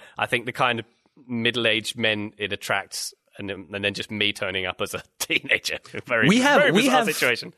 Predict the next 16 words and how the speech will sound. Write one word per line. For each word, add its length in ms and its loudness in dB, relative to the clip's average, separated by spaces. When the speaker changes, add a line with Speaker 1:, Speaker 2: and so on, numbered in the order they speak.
Speaker 2:
We 140 6
do 100 6
have 120 8
more 220 8
listener 260 4
questions 420 4
to 100 0
get 200 4
to. 120 4
We 180 6
might 640 0
kick 180 0
those 260 6
next 260 4
week 220 2
because 460 4